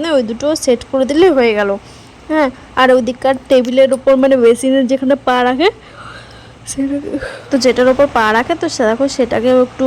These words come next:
ঠিক করে দিলাম। তো ঠিক করে দিয়ে এবার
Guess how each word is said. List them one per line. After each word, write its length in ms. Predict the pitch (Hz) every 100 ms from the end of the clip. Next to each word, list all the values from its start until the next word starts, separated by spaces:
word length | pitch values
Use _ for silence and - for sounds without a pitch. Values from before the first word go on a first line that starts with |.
| 262
ঠিক 140 | 277 - 247
করে 140 | 247
দিলাম। 240 | 233 269 339 - - - -
তো 60 | 240
ঠিক 180 | - 262 -
করে 180 | 247 247
দিয়ে 300 | 220 240 254 349 381 269
এবার 300 | 220 233